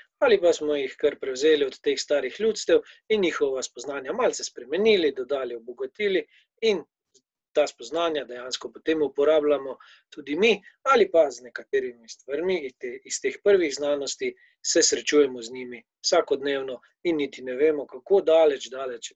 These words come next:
nazaj v zgodovino človeštva že segajo nekatera odkritja oziroma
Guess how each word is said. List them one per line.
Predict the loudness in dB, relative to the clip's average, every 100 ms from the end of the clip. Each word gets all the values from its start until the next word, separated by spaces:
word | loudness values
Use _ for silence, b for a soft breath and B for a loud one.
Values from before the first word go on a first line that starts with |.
| _
nazaj | -20 -4 0 0
v | -2 -12
zgodovino | -16 -8 -4 -4
človeštva | -4 -6 -8 -8 -10 -14 -18 _ _ _
že | -2 0
segajo | 2 2 2 0 -6
nekatera | -10 -16 -18 -12 -12 -12
odkritja | -14 -14 -16 -14 -16
oziroma | -14 -14 -14 -16 -20 -20